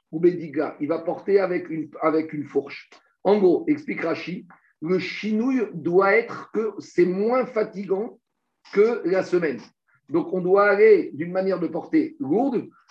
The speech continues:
à une manière de porter un peu moins lourde. C'est ça qu'il dit Rashi. Rashi te dit que tu dois passer d'une situation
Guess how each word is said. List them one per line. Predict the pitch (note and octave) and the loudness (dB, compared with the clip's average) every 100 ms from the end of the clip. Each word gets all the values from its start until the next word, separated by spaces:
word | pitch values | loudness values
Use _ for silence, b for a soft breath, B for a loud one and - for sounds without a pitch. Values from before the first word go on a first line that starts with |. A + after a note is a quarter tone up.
| - | 0
à | D#3 | 0
une | E3+ | 0
manière | F3+ F#3 | -2 -2
de | F3 | -2
porter | D#3 D3 - G#3+ F#3+ - | -4 -6 -4 -4 -4 -8
un | F3 | -8
peu | E3+ F#3 | -2 -2
moins | G3 F3+ E3 | 0 -2 -2
lourde. | C3+ G#2 - b b | -2 -4 -16 b b
C'est | - | -6
ça | D3+ F#3 | -4 -4
qu'il | F#3+ F3 | -6 -4
dit | |
Rashi. | F3 E3+ - B2 | -2 -2 -6 -8
Rashi | B2+ C#3+ - G#3 | -6 -6 -8 -6
te | F#3+ | 0
dit | F3+ A3 A3+ - B B | 0 0 -4 -6 B B
que | - | -2
tu | D#3+ E3+ | -2 0
dois | F3+ F#3+ | 0 2
passer | F3+ F3+ - D#3+ | 0 -2 0 -2
d'une | E3 D#3+ | -2 -8
situation | - F3 E3 E3+ E3 - F3 D#3 | -10 -12 -2 0 0 0 0 0